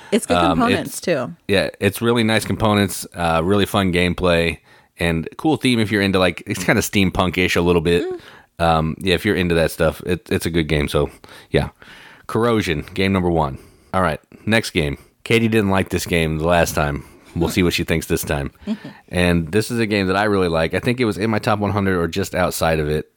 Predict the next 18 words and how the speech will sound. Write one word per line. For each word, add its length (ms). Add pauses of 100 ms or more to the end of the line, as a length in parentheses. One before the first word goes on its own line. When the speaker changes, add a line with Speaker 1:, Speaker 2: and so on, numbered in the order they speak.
Speaker 2:
And 100
it 100
is 160
called 560 (300)
The 80
Prodigal's 540
Club. 380 (140)
And 120
this 120
is 80
from 200
Vladimir 340
Suchy. 600 (340)
Uh, 240
he's 200
done 200
Underwater 380
Cities, 840